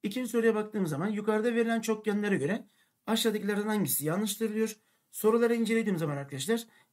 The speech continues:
iç açıları toplamını, köşegen sayılarını, dış açıları toplamı ve köşegen sayıları. O halde öncelikle iç açıları toplamını bulalım. Formülümüz n eksi iki çarpı yüz seksen idi. Bir,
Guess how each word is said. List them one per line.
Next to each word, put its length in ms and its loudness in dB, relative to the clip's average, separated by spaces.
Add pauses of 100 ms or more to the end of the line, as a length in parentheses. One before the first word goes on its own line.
(120)
iç 160 -2
açıları 360 0
toplamını, 680 -4 (260)
köşegen 440 2
sayılarını, 720 0 (360)
dış 160 0
açıları 380 0
toplamı 340 -4
ve 80 -4
köşegen 400 0
sayıları. 420 -4 (380)
O 80 -2
halde 200 0
öncelikle 440 -2
iç 160 -4
açıları 300 0
toplamını 480 -2
bulalım. 460 0 (1300)
Formülümüz 560 2
n 160 2
eksi 260 -4
iki 220 -8
çarpı 580 -2 (1300)
yüz 300 -2
seksen 520 0
idi. 380 -4 (720)
Bir, 280 2